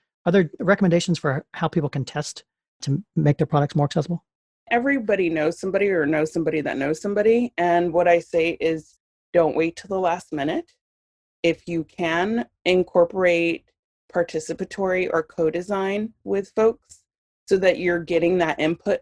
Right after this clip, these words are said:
Speaker 2: early and you're getting that input from the source, right? You're not just like, it's hearsay, "Oh, I think this person needs this."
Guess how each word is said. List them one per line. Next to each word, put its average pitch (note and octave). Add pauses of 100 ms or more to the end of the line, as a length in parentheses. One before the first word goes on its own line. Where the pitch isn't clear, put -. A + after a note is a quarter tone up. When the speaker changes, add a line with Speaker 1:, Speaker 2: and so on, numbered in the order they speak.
Speaker 2:
early F3
and E3+
you're E3
getting D#3+
that D3+
input D#3+
from D#3
the D3+
source, F#3
right? E3+
You're E3+
not D#3+
just E3
like, D3
it's D#3
hearsay, D#3+
"Oh, C#4
I D#3+
think G#3+
this F#3+
person F3
needs D#3
this." G#3